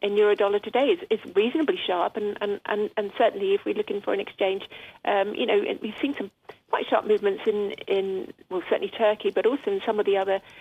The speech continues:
um, emerging market crosses as well. So I, I think we could certainly have sharp movements, but I don't think we're gonna see anything like what we saw back in March.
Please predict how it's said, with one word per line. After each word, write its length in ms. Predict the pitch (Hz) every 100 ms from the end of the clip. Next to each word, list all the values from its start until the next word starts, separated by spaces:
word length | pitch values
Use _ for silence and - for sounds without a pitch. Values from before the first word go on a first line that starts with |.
| -
um, 240 | 208 190 -
emerging 360 | 208 214 202
market 300 | 196 196 -
crosses 380 | - 190 - 202
as 160 | 202 208
well. 360 | 254 240 175 - - - -
So 180 | 254 -
I, 140 | -
I 100 | - 254
think 200 | 330 -
we 120 | 269
could 160 | 262 -
certainly 220 | 311 302
have 100 | 247 - -
sharp 260 | 294 269 -
movements, 360 | 196 190 196 -
but 80 |
I 60 | 220 -
don't 240 | 262 247 -
think 240 | 262 196 - - - -
we're 100 | 226
gonna 180 | 214 208 202
see 140 | 214
anything 360 | 214 208 208 196
like 500 | 220 226 180 - - - -
what 140 | 214 -
we 100 | 196
saw 160 | - 190
back 280 | 185 175 202
in 80 |
March. 360 | 190 196 165 -